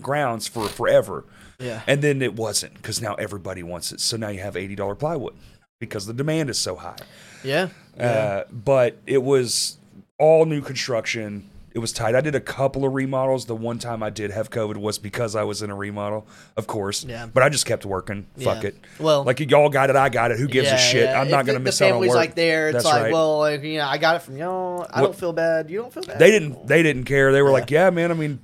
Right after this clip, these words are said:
Speaker 1: we're all sick." I was like, "Fuck it. I'm, I'm just gonna do it."
Speaker 2: Yep.
Speaker 1: It wasn't the best time of my life, but I was like, "Hey, it's a paycheck."
Speaker 2: Yeah.
Speaker 1: You know?
Speaker 2: Yeah.
Speaker 1: <laughs>
Speaker 2: I mean,
Speaker 1: But
Speaker 2: you know.
Speaker 1: it was fine. And now it's just kinda like, it's back to normal.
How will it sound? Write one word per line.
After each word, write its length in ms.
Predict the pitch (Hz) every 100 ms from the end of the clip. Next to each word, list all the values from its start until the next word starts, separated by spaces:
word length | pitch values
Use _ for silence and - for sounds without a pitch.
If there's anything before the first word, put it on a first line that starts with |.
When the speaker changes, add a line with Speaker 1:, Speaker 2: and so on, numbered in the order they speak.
| -
Speaker 1:
we're 200 | 127 156
all 180 | 175 170
sick." 380 | - 180 170 147
I 40 |
was 140 | 147
like, 140 | 135 117
"Fuck 300 | - 147 147
it. 120 | 131 - -
I'm, 180 | 120 139
I'm 120 | 139
just 160 | 143 -
gonna 140 | 165 123
do 220 | 127 131
it." 100 | 127 - 143
Speaker 2:
Yep. 300 | 131 120 - - -
Speaker 1:
It 40 | 143
wasn't 320 | 180 143 135
the 60 | 139
best 280 | 139 160
time 160 | 175 170
of 80 | 175
my 100 | 175
life, 300 | 180 190 202
but 140 | 139
I 100 | 120
was 140 | 113 110
like, 100 | 110
"Hey, 220 | 113 113
it's 240 | 107 120
a 40 | -
paycheck." 500 | - 101 - 101 101 - -
Speaker 2:
Yeah. 280 | 151 135 113
Speaker 1:
You 80 | 113
know? 180 | 101 - -
Speaker 2:
Yeah. 280 | 131 120 120 - 196 -
Speaker 1:
<laughs> 420 | 180 - - -
Speaker 2:
I 80 | 131
mean, 160 | 139 131
Speaker 1:
But 300 | 143 123 139
Speaker 2:
you 80 |
know. 160 | 123 120 - _ _
Speaker 1:
it 120 | 151
was 580 | 143 147 123 - - - -
fine. 300 | 127 110 113
And 120 | 113 131
now 220 | 139 131
it's 120 | 123
just 280 | - - -
kinda 220 | - 101
like, 240 | 98 92 -
it's 160 | - -
back 220 | 98 -
to 80 | 87
normal. 400 | 82 80 80